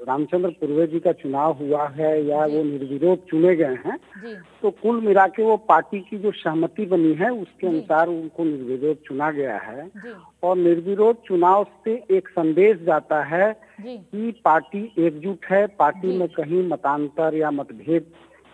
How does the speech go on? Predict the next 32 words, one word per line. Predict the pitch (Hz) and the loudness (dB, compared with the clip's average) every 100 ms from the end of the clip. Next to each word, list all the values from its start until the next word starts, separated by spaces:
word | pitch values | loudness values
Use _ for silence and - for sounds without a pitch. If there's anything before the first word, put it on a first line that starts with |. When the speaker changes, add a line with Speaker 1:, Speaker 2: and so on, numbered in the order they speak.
| - | -10
Speaker 1:
अ, | |
नहीं | 151 147 135 139 165 220 | -8 -6 -6 -4 0 0
है। | 156 202 202 | -2 -10 -12
Speaker 2:
जी। | 190 262 | -16 -16
Speaker 1:
तो | 170 _ 220 254 311 | -16 _ 0 0 -2
इस | 240 | -8
चुनाव | - 220 208 220 | -8 0 4 4
में | 226 226 | 4 -2
भी | 208 | -2
वो | 226 | -2
चीजें | 208 208 220 196 | -2 -4 -2 0
देखने | 196 - 214 | 0 0 -4
को | - | -2
मिली। | 190 175 269 | -2 0 0
बिहार | 302 170 160 180 | -2 0 2 2
Speaker 2:
जी। | 196 | 2
Speaker 1:
और | 175 | 0
झारखंड | 156 165 - 190 165 | 0 -2 0 -2 0
दोनों | 160 170 | 0 0
ही | 214 | 0
जगहों | 202 170 160 160 | 0 -2 -2 -4
पर | 127 123 220 269 | -4 -4 -4 -8
Speaker 2:
जी। | 190 247 180 156 | -14 -16 -6 0
Speaker 1:
निर्विरोध | 165 156 175 196 185 | 2 2 2 4 2
चुनाव | 165 151 123 107 | -2 -4 -4 -6
हुआ | 120 98 | -8 -8
है। | - 196 | -12 -18
Speaker 2:
जी। | 202 226 175 | -18 -14 -6
Speaker 1:
और | 175 175 | -4 -2
जहाँ | 185 | -2
तक | 202 208 | -2 -2
रामचंद्र | 196 185 220 | 0 0 -4